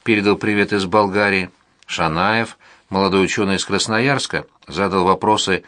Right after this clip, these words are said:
о космических исследованиях Земли. Виток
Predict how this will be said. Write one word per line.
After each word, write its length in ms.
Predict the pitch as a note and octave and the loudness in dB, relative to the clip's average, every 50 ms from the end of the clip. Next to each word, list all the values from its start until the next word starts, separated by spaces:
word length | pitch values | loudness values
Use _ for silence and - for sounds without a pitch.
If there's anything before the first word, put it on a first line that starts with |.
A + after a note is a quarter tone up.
| - - - - - - _ | -20 -20 -20 -20 -20 -16 _
о 160 | - G2+ F#2+ | -2 -2 -2
космических 760 | - G#2+ G#2 - - G#2+ G#2 F#2+ - G#2+ F#2 - - F#2+ - | 0 0 -2 -2 -2 -2 -4 -4 -4 -4 -6 -4 -4 -4 -2
исследованиях 640 | G#2 F#2 - - G#2+ F#2+ F#2 F#2 F#2 F2+ F#2 F2 E2+ | -2 -2 -2 0 0 0 2 2 0 2 0 0 0
Земли. 480 | E2 F#2 F#2 F2+ F#2 F2 F2+ E2+ E2 - _ _ _ _ _ _ _ _ _ _ _ _ _ _ _ _ _ _ _ _ _ _ _ - | 0 -2 0 0 0 0 0 0 -2 -4 _ _ _ _ _ _ _ _ _ _ _ _ _ _ _ _ _ _ _ _ _ _ _ -8
Виток 540 | F2+ F#2+ B2 C3+ C3+ G#3 G#3+ - - - | -2 0 0 2 2 2 0 0 0 -8